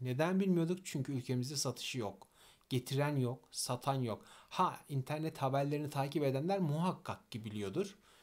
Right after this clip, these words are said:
Fakat insan şu şekilde alıp incelemediği sürece haberleri öyle yani gelip geçiyor işte haberler. Sonuçta dünyada her gün ya onlarca, yüzlerce telefon modeli çıkartılıyor.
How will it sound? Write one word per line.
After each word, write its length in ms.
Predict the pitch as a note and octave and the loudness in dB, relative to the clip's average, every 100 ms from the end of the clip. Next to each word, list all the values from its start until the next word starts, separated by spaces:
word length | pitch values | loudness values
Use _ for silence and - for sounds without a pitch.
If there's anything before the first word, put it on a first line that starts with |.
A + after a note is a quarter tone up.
| _ | _
Fakat 460 | - G#3+ - - - | -2 0 0 -6 -6
insan 560 | G3+ F#3+ F#3+ C3+ D3+ F#3+ - _ _ _ _ | -2 0 0 0 -2 -6 -16 _ _ _ _
şu 200 | - - | -12 -4
şekilde 640 | F#3 D3 A#2+ A#2+ A#2 A2 A2+ - - | -2 -2 -2 -2 0 -2 -4 -10 -2
alıp 320 | F#3 D3+ - | 0 0 0
incelemediği 680 | E3+ E3 F#3+ F3+ C#3 A2+ A2+ | 2 4 6 6 2 0 -2
sürece 680 | - G3+ D#3+ A#2 C3+ F3 - _ _ | -2 2 4 4 0 -4 -10 _ _
haberleri 760 | - F#3+ C3+ B2+ C3+ D#3 G#3 | 0 2 2 0 0 0 2
öyle 520 | F#3+ D3 B2+ F3 F#3+ - | 4 4 4 2 -2 -8
yani 300 | D#3 A2 - - _ _ _ | -6 -6 -8 -16 _ _ _
gelip 340 | E3+ B2+ B2+ - | -4 -2 -4 -6
geçiyor 380 | C3 - B2 | -6 -6 -6
işte 220 | G#2 - F#2+ | -6 -8 -6
haberler. 540 | A#2 A2+ G#2 G2+ - _ _ _ - | -4 -4 -4 -8 -10 _ _ _ -10
Sonuçta 520 | - C#3 A#2 - B2+ | -4 -4 -4 -4 -2
dünyada 640 | C#3 C#3 A#2+ A#2 D3 E3 - _ _ _ | 2 2 2 2 -2 -4 -14 _ _ _
her 220 | - D3+ | 0 0
gün 360 | B2 C#3 D3 C#3+ _ _ - | 0 -2 -4 -8 _ _ -18
ya 140 | G#3+ - | -16 0
onlarca, 520 | F#3+ F#3+ C#3 A#2+ B2 | 2 4 4 0 2
yüzlerce 460 | D#3+ E3+ C3+ A#2+ E3 | 0 2 2 2 0
telefon 360 | D3 C3 C#3+ | 0 2 2
modeli 360 | B2 A#2 A2 D3 | 2 0 -2 -2
çıkartılıyor. 680 | - - A2+ - B2+ A2+ | -4 -2 -2 -2 -8 -8